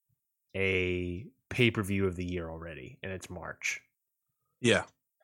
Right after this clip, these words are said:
Speaker 1: And
Speaker 2: Yeah,
Speaker 1: I don't,
Speaker 2: I
Speaker 1: am,
Speaker 2: mean
Speaker 1: am I mad about it? No, of course not. But boy, howdy, there were multiple, multiple four s-, plus star matches on this dang card.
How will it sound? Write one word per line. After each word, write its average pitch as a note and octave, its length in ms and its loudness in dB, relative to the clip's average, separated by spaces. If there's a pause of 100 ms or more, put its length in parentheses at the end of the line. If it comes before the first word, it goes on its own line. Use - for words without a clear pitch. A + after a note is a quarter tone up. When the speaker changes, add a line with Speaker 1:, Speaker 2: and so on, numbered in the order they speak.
(100)
Speaker 1:
And G#2+ 100 4
Speaker 2:
Yeah, B2 100 8
Speaker 1:
I C3+ 40 6
don't, C#3+ 140 4
Speaker 2:
I A#2 60 6
Speaker 1:
am, C3 60 6
Speaker 2:
mean G#2+ 280 4
Speaker 1:
am B2+ 160 6
I A#2+ 180 8
mad A#2 320 4
about B2+ 260 6
it? C3 120 2
No, D3 180 0
of - 180 -6
course - 320 -4
not. - 160 -16 (320)
But - 260 0 (340)
boy, C#3 160 6
howdy, B2 320 6
there A2 180 6
were A#2+ 160 6
multiple, G#2 960 4 (200)
multiple C3 1040 2 (240)
four C#3+ 480 4
s-, - 320 2 (120)
plus B2+ 380 2
star G#2 480 4
matches F2 480 -6
on D#2+ 180 -14
this - 120 -16
dang D#2+ 300 -12
card. - 380 -8